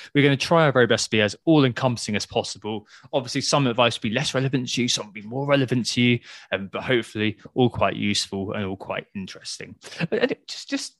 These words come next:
blank game weeks in general, Harry. I mean, how have you tended to get on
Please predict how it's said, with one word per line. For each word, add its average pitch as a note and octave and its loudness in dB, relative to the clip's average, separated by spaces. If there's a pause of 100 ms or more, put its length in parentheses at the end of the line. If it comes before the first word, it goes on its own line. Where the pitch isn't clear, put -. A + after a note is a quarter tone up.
blank E3 0
game D3+ 6
weeks A#2+ -2
in A2+ -10
general, A2+ 0
Harry. F2+ -4
I - 0
mean, C#3 2 (1080)
how B3 2
have A3+ 2
you F#3 2
tended D#3 2
to C3+ -2
get - 2
on A2+ 2